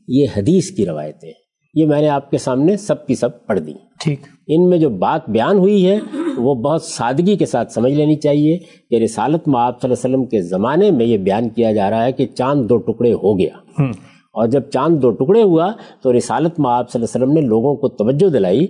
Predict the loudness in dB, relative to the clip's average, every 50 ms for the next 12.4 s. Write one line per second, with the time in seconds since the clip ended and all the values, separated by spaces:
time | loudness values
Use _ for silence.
0 | -4 -10 -20 _ _ _ -8 -8 -6 -8 -8 -8 -6 -6 -4 -2 0 0 0 0
1 | -2 -4 -8 -12 -12 -16 -20 -20 _ _ _ _ -4 -2 -2 -2 0 0 -2 0
2 | 2 0 0 0 0 0 0 0 0 0 0 0 0 0 0 0 0 0 0 0
3 | 0 0 0 0 0 2 2 2 2 0 -2 -6 -12 -20 _ _ _ _ _ _
4 | _ _ -6 -4 -2 -2 -4 -2 -2 -2 -2 -2 -2 -2 -4 -4 -4 -2 -2 -2
5 | -2 -2 -2 -4 -4 -2 0 0 0 -2 -2 -6 -12 _ _ _ _ _ _ -10
6 | -8 -4 0 0 2 2 2 2 2 2 0 0 0 0 0 0 0 -2 -2 -2
7 | -4 -6 -4 -2 0 0 0 -2 -2 -2 -2 -2 -2 0 -2 -2 -2 -2 -2 -2
8 | 0 0 2 2 0 0 -2 -2 -4 -2 -2 -2 -2 -2 0 0 0 0 0 -4
9 | -6 -4 -2 0 0 2 0 0 0 0 0 0 0 0 0 0 0 0 0 0
10 | 0 -2 -2 0 0 -2 -2 -2 -2 -2 -2 0 0 -2 0 0 0 -2 0 0
11 | 0 0 2 2 0 0 0 -2 -4 -4 -2 0 0 0 0 0 -2 -4 -6 -8
12 | -10 -12 -12 -14 -16 -20 -20